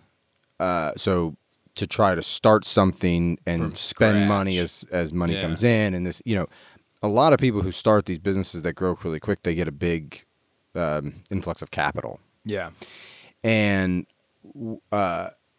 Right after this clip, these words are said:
Speaker 2: Where,
Speaker 1: I've been
Speaker 2: where does that come from? How, how, I guess, 'cause I, I think that's probably one of the things that you hear a lot is like, "Man, you know, it takes money to make money. If,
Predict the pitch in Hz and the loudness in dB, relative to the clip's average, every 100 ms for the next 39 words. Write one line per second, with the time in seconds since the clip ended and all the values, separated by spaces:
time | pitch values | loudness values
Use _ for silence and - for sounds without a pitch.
0 | _ _ _ _ - _ _ _ 143 208 | _ _ _ _ -20 _ _ _ 4 6
1 | 190 214 233 220 190 113 135 127 - 85 | 6 4 2 0 -2 -2 -6 -8 -8 -10
2 | 95 147 123 110 160 175 - 135 175 - | 0 0 0 -2 -2 -2 -4 -4 -4 -6
3 | - _ - 165 160 147 139 - 214 214 | -14 _ -6 0 2 2 0 -2 -2 0
4 | 175 - 143 120 123 123 117 107 101 98 | 0 0 2 2 2 0 0 -2 -4 -8
5 | 117 104 101 - 92 101 95 92 _ _ | -6 -6 -6 -10 -8 -6 -4 -6 _ _
6 | _ _ _ _ _ - 139 113 139 127 | _ _ _ _ _ -4 -2 2 2 2
7 | 110 110 104 92 104 95 101 95 113 131 | 2 2 2 0 -4 -10 -10 -8 -4 -2
8 | 127 104 104 98 95 101 - - 143 - | 0 -2 -6 -8 -8 -10 -8 -2 -2 0
9 | 143 131 123 117 113 117 107 104 104 101 | -2 0 -2 -2 -4 -6 -6 -6 -6 -8
10 | - | -10